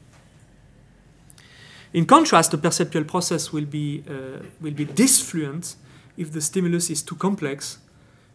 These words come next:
new, or unfamiliar. Now, processing fluency, fluency, of course, is a subpersonal dynamic feature of cognitive processes.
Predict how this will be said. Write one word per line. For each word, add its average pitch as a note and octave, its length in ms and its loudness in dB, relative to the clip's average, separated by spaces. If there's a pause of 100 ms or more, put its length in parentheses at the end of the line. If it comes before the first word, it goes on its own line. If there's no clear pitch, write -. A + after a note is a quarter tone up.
(120)
new, F#3+ 400 2 (260)
or D3 200 -6
unfamiliar. C#3+ 500 -6 (2250)
Now, D3+ 80 4
processing C4+ 420 6
fluency, G3+ 440 2
fluency, G#3 380 0
of D#3 140 0
course, D4+ 260 -2
is D#3 120 -2
a D3 40 0
subpersonal D#3 1200 0
dynamic D3 400 -4
feature D3 340 -6
of B2+ 120 -10
cognitive C3+ 420 -12
processes. - 560 -6